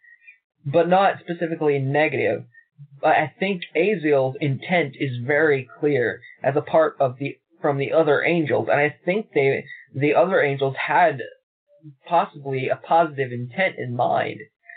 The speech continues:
but were led astray to sin and by, um, the wiles of Azazel himself. And, and with, with the things that he talked about, taught about these implements, um,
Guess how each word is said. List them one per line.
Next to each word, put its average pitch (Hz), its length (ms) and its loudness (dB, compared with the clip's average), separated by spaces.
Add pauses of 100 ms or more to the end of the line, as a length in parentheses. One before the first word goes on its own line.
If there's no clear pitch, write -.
(220)
but 156 160 4
were 147 140 6
led 156 180 6
astray 139 840 0
to 123 260 -2 (280)
sin 170 320 0 (100)
and 123 360 -4 (360)
by, 127 400 4 (280)
um, 113 320 0 (220)
the 147 60 0
wiles 139 440 4
of 117 100 -12
Azazel 123 640 0
himself. 120 520 0 (360)
And, 175 140 0
and 160 300 2
with, 208 200 4 (880)
with 180 340 2 (320)
the 170 80 -4
things 185 220 -2
that 156 80 -4
he 160 120 2
talked 170 340 2
about, 135 300 2 (360)
taught 175 260 0
about 127 260 2
these 127 200 -12
implements, 139 600 -6 (760)
um, 131 440 2